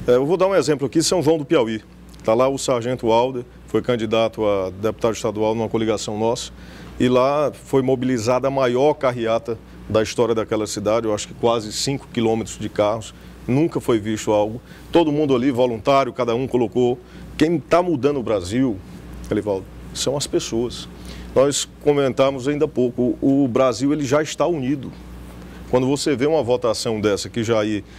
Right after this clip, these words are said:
tem, já tem expectativa, tem de ele chegar a setenta por cento dos votos válidos, a gente percebe que o Brasil se uniu. Quando foi que você viu, quem tá nos ouvindo aqui agora,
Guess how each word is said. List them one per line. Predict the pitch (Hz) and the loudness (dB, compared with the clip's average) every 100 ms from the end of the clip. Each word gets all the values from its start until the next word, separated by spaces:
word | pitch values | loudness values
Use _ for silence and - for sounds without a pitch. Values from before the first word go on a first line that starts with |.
| - - - | -20 -12 2
tem, | 127 127 110 | 2 2 0
já | 95 110 | 0 0
tem | 135 | 0
expectativa, | 139 - 143 - 127 - 143 151 101 85 - - - - | -4 0 0 2 -2 0 0 0 0 -6 -8 -16 -16 -2
tem | 113 117 117 110 104 95 87 - | 0 0 0 -2 -2 -6 -8 -8
de | 127 107 | -6 0
ele | 123 123 | 2 2
chegar | - 123 113 120 | 0 0 2 2
a | 113 | 0
setenta | - 127 - 143 131 | 0 -2 0 -2 -2
por | - 113 | -6 -6
cento | - 120 - | -2 -2 -4
dos | 107 | -4
votos | 107 107 - | -2 -2 -2
válidos, | 92 120 117 - - - - - | -2 0 -2 -8 -16 -18 -18 -6
a | 101 | -2
gente | 123 | -2
percebe | - 135 - 139 | 2 0 2 -2
que | - | -2
o | |
Brasil | 139 151 127 143 | 0 0 2 0
se | - | 0
uniu. | 165 123 110 - - - - - | 0 0 -4 -8 -16 -16 -16 2
Quando | 175 196 | 4 4
foi | - 185 | 2 0
que | 170 | 2
você | 151 156 160 | -2 2 2
viu, | 110 113 104 - | 2 -2 -2 0
quem | 160 160 | 2 2
tá | 151 | 0
nos | 156 123 | 0 -4
ouvindo | 131 110 110 | -4 -2 -2
aqui | 95 98 | 0 0
agora, | 87 82 | -2 -6